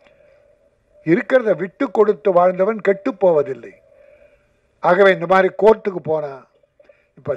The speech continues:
software கம்பெனில நிறைய பதினஞ்சு நாள்ல love, ஒரு மாசம் வாழ்க்கை, மூணாவது மாசம் divorce நிறைய நடக்குது. கோர்ட்டு ஃபுல்லா இருக்கு.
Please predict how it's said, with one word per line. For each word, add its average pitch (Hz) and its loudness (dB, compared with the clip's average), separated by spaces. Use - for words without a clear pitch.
software 190 2
கம்பெனில 185 2
நிறைய 175 2
பதினஞ்சு 175 -4
நாள்ல 175 0
love, 170 2
ஒரு 170 -2
மாசம் 180 0
வாழ்க்கை, 165 2
மூணாவது 180 4
மாசம் 160 -8
divorce 175 0
நிறைய 175 2
நடக்குது. 147 -6
கோர்ட்டு 233 4
ஃபுல்லா 226 -8
இருக்கு. - -6